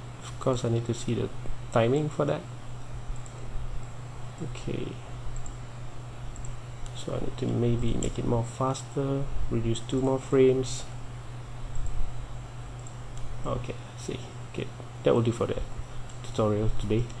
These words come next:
Um, and then I want it to bounce back. Maybe I add some rotation.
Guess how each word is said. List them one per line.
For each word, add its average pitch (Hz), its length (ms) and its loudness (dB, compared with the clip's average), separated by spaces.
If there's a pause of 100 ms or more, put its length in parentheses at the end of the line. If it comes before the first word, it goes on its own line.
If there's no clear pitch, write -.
(280)
Um, 117 340 8 (1200)
and 131 80 6
then 127 100 8
I 120 40 8
want 113 180 8
it 107 60 2 (200)
to 120 60 2
bounce 104 400 4
back. 135 280 6 (1600)
Maybe 139 220 -2
I - 140 -4
add - 80 -2
some 117 180 0
rotation. 123 680 -2